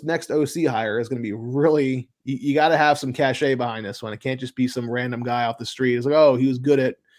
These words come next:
Eastern Michigan University." You need a guy with a big name who, who can really attract the kind of talent that you need to get to that next level here.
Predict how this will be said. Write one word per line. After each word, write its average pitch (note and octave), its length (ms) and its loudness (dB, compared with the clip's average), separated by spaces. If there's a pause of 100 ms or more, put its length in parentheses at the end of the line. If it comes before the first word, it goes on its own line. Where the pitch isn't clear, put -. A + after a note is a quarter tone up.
(340)
Eastern D3 420 0
Michigan C3+ 380 0
University." B2+ 720 0
You D3 100 0
need D#3+ 160 -2
a - 40 -4
guy C#3 200 4
with B2+ 100 -2
a B2 40 -4
big C3+ 200 -2
name A#2+ 360 -2
who, A#2+ 200 -8
who C3 120 -4
can B2 160 -8
really B2 260 -4
attract A#2 360 -4
the - 60 -20
kind A#2+ 180 -8
of G2+ 60 -16
talent A2+ 260 -4
that F#2+ 100 -18
you A2 100 -14
need A#2+ 180 -8
to A#2 60 -20
get - 160 -10
to A#2 60 -18
that A#2+ 160 -6
next A2 240 -14
level A#2 240 -8
here. B2 220 -12